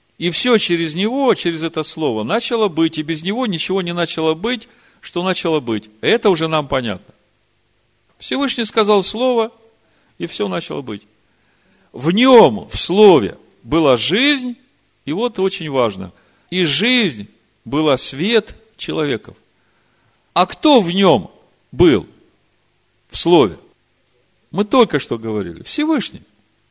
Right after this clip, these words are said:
Источник всякой жизни. И вот эта жизнь, которая в нём, она и есть свет человеков.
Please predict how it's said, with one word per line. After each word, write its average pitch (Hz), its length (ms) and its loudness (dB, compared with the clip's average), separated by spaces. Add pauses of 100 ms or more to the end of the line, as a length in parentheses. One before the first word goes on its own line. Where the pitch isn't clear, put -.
(120)
Источник 226 720 0 (300)
всякой 190 540 2
жизни. 101 400 -12 (1400)
И 185 80 0
вот 220 200 6
эта 170 260 6
жизнь, 180 580 0
которая 165 440 4
в 151 140 -2
нём, 151 320 2 (680)
она 135 300 -2
и 196 60 2
есть 240 580 2
свет 180 420 2
человеков. 185 600 -2